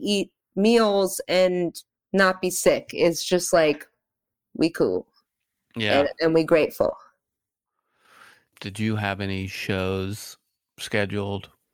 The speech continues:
Speaker 1: You know,
Speaker 2: for
Speaker 1: not
Speaker 2: twenty
Speaker 1: many. <laughs>
Speaker 2: twenty-one? No.
Speaker 1: I did. Uh, there was a fun, they opened a Brooklyn Bowl in Nashville, and I was
Speaker 2: Mm.
Speaker 1: supposed to play that after the Austin show, and that obviously got canceled.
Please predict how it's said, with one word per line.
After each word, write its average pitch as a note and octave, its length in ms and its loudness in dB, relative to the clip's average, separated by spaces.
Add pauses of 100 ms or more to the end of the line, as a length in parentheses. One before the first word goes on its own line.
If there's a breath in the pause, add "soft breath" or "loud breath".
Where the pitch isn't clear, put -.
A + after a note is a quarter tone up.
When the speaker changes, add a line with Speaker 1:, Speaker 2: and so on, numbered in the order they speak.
(380)
Speaker 1:
You A#3+ 140 6
know, E4+ 80 4
Speaker 2:
for A#4 100 8
Speaker 1:
not E4 180 6
Speaker 2:
twenty D4 140 4
Speaker 1:
many. G#3 360 4 (180)
<laughs> - 220 0
Speaker 2:
twenty-one? A2 540 -2 (160)
No. A2+ 260 0 (140)
Speaker 1:
I F4 80 8
did. G4+ 360 4
Uh, D#4 340 6 (640)
there B3+ 120 8
was C4 180 4
a A#3+ 120 4
fun, D4 500 2 (340)
they A#3 160 6
opened D#4 300 4
a G3 40 4
Brooklyn G3+ 500 0
Bowl C#3+ 320 2
in D3 140 -2
Nashville, C3 680 -2 (380)
and F3+ 120 4
I F3+ 100 4
was F3+ 120 4
Speaker 2:
Mm. - 40 -2
Speaker 1:
supposed C4 360 4
to A#3 80 4
play G#3+ 260 4
that F3+ 480 4 (240)
after E3 420 4
the D#3+ 140 2
Austin E3 460 2
show, C3 380 0
and C#3 240 -2
that E3+ 200 2
obviously D3+ 460 0
got C#3 240 0
canceled. C#3+ 440 -2